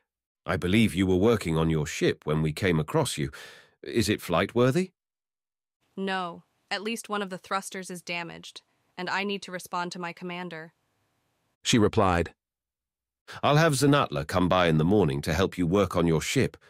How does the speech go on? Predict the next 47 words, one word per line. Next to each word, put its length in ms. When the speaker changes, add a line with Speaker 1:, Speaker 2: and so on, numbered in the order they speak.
Speaker 1:
You 160
would 160
be 140
able 180
to 120
return 380
a 40
message 420
as 160
well. 400
Have 160
you 80
decided 560
how 160
you 160
want 180
to 80
broach 400
the 100
subject 520
of 180
alien 380
life 320
to 100
your 160
people?" 480
Speaker 2:
"I 100
have. 560
I 100
think 220
that 140
I 80
don't 220
want 220
them 160
to 100
know 340
until 300
we 120
are 80
hailing 400
for 140
a 60
place 320
to 80
sit 260
down. 400